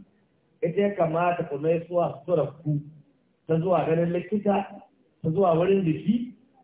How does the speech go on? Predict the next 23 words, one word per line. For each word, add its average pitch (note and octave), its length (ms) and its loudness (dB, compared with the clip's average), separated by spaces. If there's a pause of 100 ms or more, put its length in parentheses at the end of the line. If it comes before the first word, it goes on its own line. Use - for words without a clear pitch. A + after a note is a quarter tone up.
(160)
ta G#3 160 2
zuwa G3 360 2 (100)
islamiyya, E3 880 0 (360)
ta A#3+ 100 2
zuwa B3+ 360 4
duk - 220 -4
inda E4 280 2
za F#3 200 2
kuna. E3+ 300 0 (1400)
Saboda F#3 300 2
wanda A3 340 2
a G3 100 -2
san E3+ 140 2
wanda F3+ 180 2
kuka E3+ 300 0
gani D3 400 -2 (240)
mai D3 240 -2
tsada, C3+ 460 -2 (960)
wallahi E3 380 0
halaka D3 380 -2
ku C3+ 60 -14
zai C3+ 160 -2
zaɓe. G2+ 300 -12